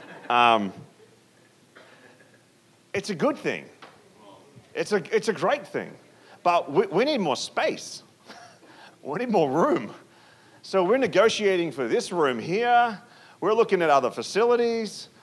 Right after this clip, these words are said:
We're trying to work out what God, what, what are you saying, God? What are you leading us to? There's some, you know, you might be like, "How do I make this church my home?" Or how does, how do, how do I fit in this vision? And what the heck are those five symbols? You know,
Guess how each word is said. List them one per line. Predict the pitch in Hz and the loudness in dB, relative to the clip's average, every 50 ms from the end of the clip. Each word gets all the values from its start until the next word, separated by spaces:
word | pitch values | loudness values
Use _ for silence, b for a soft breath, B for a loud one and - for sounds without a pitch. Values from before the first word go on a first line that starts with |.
| b b b | b b b
We're | - 233 | -6 -6
trying | - - 233 226 202 | -4 -4 -2 -2 -2
to | |
work | 165 156 180 185 185 - | 0 2 2 2 2 2
out | 190 175 165 160 - - - | 0 0 0 0 -2 -6 -12
what | 139 151 175 233 262 - - 143 | -8 -4 -2 -2 -2 -4 -6 -2
God, | 147 190 196 190 185 180 - | 2 4 4 4 2 0 -4
what, | 151 180 247 233 | -4 -4 -6 -4
what | 196 196 226 240 | -4 -6 -6 -6
are | |
you | 220 226 | -6 -8
saying, | 196 - - 202 196 202 202 202 175 | -8 -6 -6 -4 -4 -4 -4 -6 -6
God? | 156 143 113 107 101 - - - b b b b b b b | -4 -4 -4 -4 -6 -8 -10 -14 b b b b b b b
What | 151 190 226 | -4 -4 -4
are | 226 | -2
you | 214 202 185 | -2 -2 0
leading | 170 170 170 180 185 190 175 156 | 0 0 0 0 0 -2 -2 -4
us | 135 127 - - | -6 -8 -10 -14
to? | - - - 113 - - - _ b b b b b | -14 -12 -12 -10 -12 -12 -16 _ b b b b b
There's | 185 196 196 | -8 -8 -4
some, | - 180 156 143 131 B B B B | -4 -4 -4 -4 -6 B B B B
you | 190 196 | -6 -4
know, | 208 208 214 | -2 -2 -2
you | 214 202 190 | -2 0 0
might | 196 196 190 185 | 0 0 0 0
be | 180 | 0
like, | 175 175 175 170 - - B B B B | 2 2 2 0 -2 -10 B B B B
"How | - 208 233 | -6 -4 -2
do | 240 240 | 0 2
I | 226 202 | 2 2
make | 185 190 196 196 196 | 0 0 -2 -2 -4
this | 190 170 - | -6 -8 -6
church | - - 190 190 190 - | -4 -2 -2 -2 -2 -4
my | 175 160 147 | -6 -6 -6
home?" | 127 - 165 170 175 160 135 | -6 -4 -4 -4 -4 -2 -4
Or | 127 117 | -6 -6
how | - 190 214 240 | -6 -6 -6 -6
does, | 240 214 - - B B B | -6 -8 -10 -12 B B B
how | - 196 226 | -8 -6 -4
do, | 247 247 | -4 -4
how | 220 190 180 240 262 | -4 -4 -6 -4 -4
do | 254 | -4
I | 254 202 | -4 -6
fit | - - - - 254 247 170 - | -6 -10 -14 -6 -4 -4 -4 -2
in | 147 147 | -4 -6
this | 160 170 156 - | -6 -6 -8 -8
vision? | - 175 190 175 156 147 123 | -6 -6 -6 -6 -6 -6 -8
And | 113 131 | -8 -8
what | 214 240 - | -8 -8 -8
the | 196 | -8
heck | 170 233 220 | -8 -8 -6
are | 214 | -4
those | 196 180 160 | -4 -4 -6
five | - - 190 190 214 214 - | -6 -6 -6 -4 -4 -4 -6
symbols? | - 196 214 214 180 131 117 - - - B B B B B | -8 -10 -8 -8 -8 -8 -10 -10 -16 -20 B B B B B
You | B 170 | B -4
know, | 160 160 180 196 208 | -2 0 0 0 -2